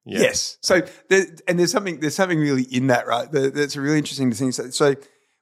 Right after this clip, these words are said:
Speaker 2: when you're confronted with two problems that look mutually exclusive, right?
Speaker 1: Yeah.
Speaker 2: So th-, they're only that because you haven't thought about it hard enough to work out how you can have both.
Speaker 1: Yeah.
Speaker 2: So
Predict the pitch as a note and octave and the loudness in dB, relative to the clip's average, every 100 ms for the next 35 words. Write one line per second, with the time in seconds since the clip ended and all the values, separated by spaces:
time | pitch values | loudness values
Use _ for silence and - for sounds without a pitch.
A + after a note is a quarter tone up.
0 | _ G3+ E3 E3 E3 - F3 G3 A3 A3 | _ 0 0 0 -6 0 2 2 -2 -10
1 | F3 - D#3 C3 C#3+ C3+ A#2+ A2 B2 B2 | -8 -2 -2 2 0 2 -4 -8 -14 -16
2 | A#2+ A#2+ A#2+ - B2 A2+ - - B2+ - | -8 -6 -4 -6 -8 -10 -10 -8 -8 -8
3 | D4 A#3+ - G#2+ F#3 D#3+ D3+ B2 _ _ | -10 -12 -4 0 2 2 0 -2 _ _
4 | _ _ _ - D3 F3 F3 G3 D#3+ C#3 | _ _ _ -12 -6 -2 0 0 -2 -2
5 | C3+ C3 B2 B2+ B2 B2 B2 A#2+ A#2+ A2+ | -2 -6 -6 -6 -8 -4 0 2 2 0
6 | - A2 A2+ A2 G#2+ - A#2 A#2 A2+ A2+ | -6 -4 -4 -4 -10 -12 -10 -8 -8 -8
7 | A2 A2 G#2+ G#2+ A2 A2+ G2+ F#2 - | -8 -8 -12 -16 -10 -4 -2 -2 -4